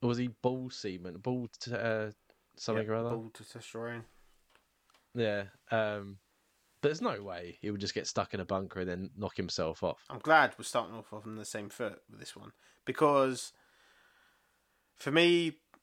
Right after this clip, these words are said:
Speaker 2: there's been two programs that have pretty, been pretty convincing. One of them's fictional, one,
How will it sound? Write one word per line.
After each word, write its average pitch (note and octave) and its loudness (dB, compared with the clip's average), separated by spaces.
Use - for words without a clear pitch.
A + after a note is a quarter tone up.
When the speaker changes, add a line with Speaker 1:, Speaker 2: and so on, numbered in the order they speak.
Speaker 2:
there's C3 -2
been C3 4
two F3 2
programs B2 2
that F2+ -10
have - -14
pretty, C3 0
been B2+ 0
pretty - -4
convincing. A2 -6
One C#3+ 4
of C3+ 2
them's B2+ -2
fictional, - -4
one, A2+ -2